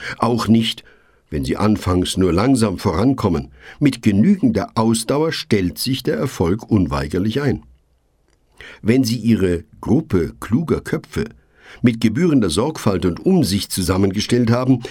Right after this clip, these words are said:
findet sich bestimmt wenigstens ein Partner, der Ihnen helfen kann,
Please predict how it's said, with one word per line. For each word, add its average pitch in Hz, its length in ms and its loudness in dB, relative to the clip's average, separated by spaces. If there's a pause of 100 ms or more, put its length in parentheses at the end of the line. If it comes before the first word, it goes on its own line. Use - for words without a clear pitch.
(200)
findet 180 380 0
sich - 240 -4
bestimmt 156 500 0
wenigstens 175 680 0
ein 131 380 -2
Partner, 101 480 0
der 95 140 0
Ihnen 76 260 0
helfen 113 360 2
kann, 110 360 2